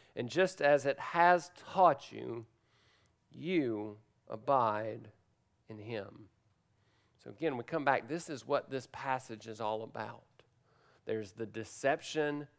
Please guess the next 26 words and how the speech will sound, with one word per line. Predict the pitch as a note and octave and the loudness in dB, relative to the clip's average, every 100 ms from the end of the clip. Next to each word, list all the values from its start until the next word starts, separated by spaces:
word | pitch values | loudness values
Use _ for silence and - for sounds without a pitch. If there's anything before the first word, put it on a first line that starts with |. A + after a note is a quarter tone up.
| _ _ - | _ _ -2
those | A#2+ A#2 | -2 -2
who | A#2+ | -4
are | A2+ | -4
trying | C#3+ C3 A#2+ | 0 2 0
to | G2+ | -4
deceive | G#2+ - D3 C#3+ C3 | -14 -8 -4 -2 -4
you, | C3+ C3+ C3 C3 _ _ - | -6 -6 -6 -10 _ _ -8
and | A2+ | -6
the | - | -6
charge | - C#3 C#3+ C3+ - | 0 4 6 4 -4
to | A2+ | -2
walk | A#2+ B2+ B2+ A#2+ | 4 4 4 -2
in | A2+ | -6
the | G#2 | -6
anointing | G#2 A#2+ B2 A#2+ A#2+ A#2+ A2+ A2+ _ - | -4 -4 -4 -6 -8 -8 -12 -18 _ -18
of | - | -16
Christ. | - A2+ G#2+ G2+ - - - _ _ _ _ _ _ _ _ _ _ _ | -6 -4 -4 -8 -18 -20 -20 _ _ _ _ _ _ _ _ _ _ _
So | - | -2
ask | C3 D#3 - | 0 0 -2
a | C#3 | -2
couple | D3+ D3 B2+ | 0 0 -4
questions. | - C#3+ B2+ - G#2+ F#2+ | 0 2 2 -4 -12 -12
How | - - D#3+ F3+ | -10 4 8 8
do | D#3+ D3+ | 8 0
these | C3 C#3 B2+ | -2 -4 -4
deceivers | - A#2 C3+ B2 A2+ A2+ G#2 - | -8 -10 -8 -4 -2 -4 -6 -14